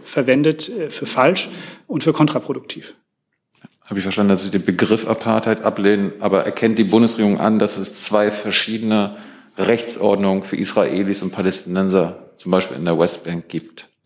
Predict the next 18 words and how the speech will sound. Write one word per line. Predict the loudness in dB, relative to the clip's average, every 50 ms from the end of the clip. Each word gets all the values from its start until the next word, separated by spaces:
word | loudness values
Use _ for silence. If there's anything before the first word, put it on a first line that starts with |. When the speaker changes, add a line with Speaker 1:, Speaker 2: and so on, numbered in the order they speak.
| _ -12
Speaker 1:
Ich | -4 -2
habe | -2 -2 0 2
Ihnen | 4 4
ja | 4 4
gerade | 4 2 2 4 4 4 2
zu, | 2 0 0 0 0 2 2 2 2
äh, | 2 2 4 4 4 2 0 -6 -10 -10 -12 -6 -4
bestimmten | -4 0 2 0 0 0 0 0
rechtlichen | 2 2 0 2 0 0 0 0 -2
Fragen | -2 0 2 2 2 2
in | 0
diesem | -2 -2 -2
Zusammenhang | -4 -4 -2 -2 0 0 0 -2 -2 -2 -4 -4 -4
eine, | -4 -4 -4 -4 -4 -6 -6 -8
äh, | -8 -8 -8 -6 -6 -6 -8 -8 -12 -14 -12
eine | -8 -6 -6 0 2
Wertung | 2 2 2 0 -2 -2 -4 -8 -16 -20 -20 -20 _ _ -2
gegeben. | -2 0 2 4 4 4 4 2 0 -2